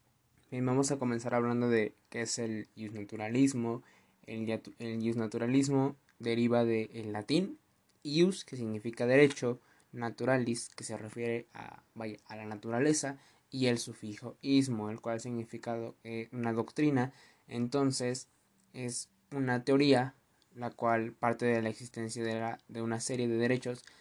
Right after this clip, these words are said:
que son propios e intrínsecos de la naturaleza humana, o sea que vienen con nosotros desde el momento en, en que nacemos.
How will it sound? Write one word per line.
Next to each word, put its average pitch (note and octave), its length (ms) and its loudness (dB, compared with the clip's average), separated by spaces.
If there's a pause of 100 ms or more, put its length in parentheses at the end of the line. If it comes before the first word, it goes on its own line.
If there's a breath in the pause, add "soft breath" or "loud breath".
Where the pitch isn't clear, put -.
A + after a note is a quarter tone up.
(120)
que B2+ 120 -6
son C#3 220 -2
propios C3+ 480 0
e B2 80 -10
intrínsecos A#2+ 800 -4 (180)
de A#2+ 140 -6
la A#2 80 -2
naturaleza A2 560 -6
humana, C3+ 420 0
o B2 80 -8
sea A#2 140 -8
que B2+ 100 -6
vienen C3 360 0 (300 loud breath)
con A#2 180 -2
nosotros C3 360 2
desde B2+ 120 0
el A#2 60 0
momento A2+ 360 -2
en, G#2+ 360 -4
en G#2+ 160 -10
que G#2 120 -10
nacemos. A2 600 -10